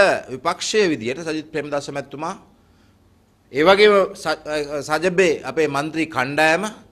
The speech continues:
තමන්ගේ කාර්යභාරය ඉෂ්ට කරනවා. ආණ්ඩුව කොරෝනා එන්නතෙන් හම්බ කරද්දි විපක්ෂයෙන් හුස්මක් වැඩසටහනෙන්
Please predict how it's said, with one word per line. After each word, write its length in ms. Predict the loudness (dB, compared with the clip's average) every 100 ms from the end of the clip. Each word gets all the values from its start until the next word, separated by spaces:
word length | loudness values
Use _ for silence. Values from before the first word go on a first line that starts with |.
| _ _ _ _ _ -4
තමන්ගේ 360 | 2 2 0
කාර්යභාරය 560 | 4 6 6 8 8 6
ඉෂ්ට 200 | 2 0
කරනවා. 360 | 0 -2 -4 -18 _ _ _ _ _ _ _ _ _ _ _ _ _ _ _ _ _ _ 0
ආණ්ඩුව 500 | 4 4 4 8 8 8 4 -12 -8
කොරෝනා 540 | 0 4 4 6 6 6
එන්නතෙන් 400 | 4 0 0 0
හම්බ 260 | 0 2
කරද්දි 460 | 6 8 6 4 -4 -6 -14 _ _ _ _ _ _ _ _ _ _ _ _ _ _ _ -14
විපක්ෂයෙන් 640 | 2 6 6 8 6 6
හුස්මක් 340 | 2 0 -2 0
වැඩසටහනෙන් 680 | -2 -2 -2 0 2 0